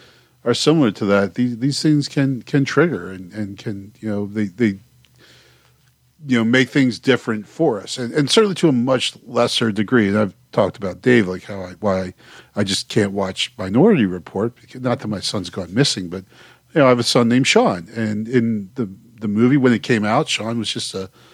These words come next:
a little boy, and it's about a little boy who gets taken from his father, and his name is Sean. And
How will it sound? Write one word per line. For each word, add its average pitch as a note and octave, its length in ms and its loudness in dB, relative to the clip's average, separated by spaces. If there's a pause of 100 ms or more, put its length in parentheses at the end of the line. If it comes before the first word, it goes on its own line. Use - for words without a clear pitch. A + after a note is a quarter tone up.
(260)
a G2+ 80 -14
little A2+ 260 4
boy, B2+ 500 4
and F#2+ 240 -4
it's G2+ 240 -12
about A2+ 260 0
a - 20 2
little A#2 260 2
boy A2 340 0
who A#2 140 -4
gets G2+ 300 -6
taken A#2 420 -4
from G#2+ 200 -10
his F2 120 -14
father, B2 320 -10
and G#2 80 -4
his F2+ 140 -16
name A2+ 200 -6
is F#2+ 100 -8
Sean. B2 420 -2
And F2 160 -8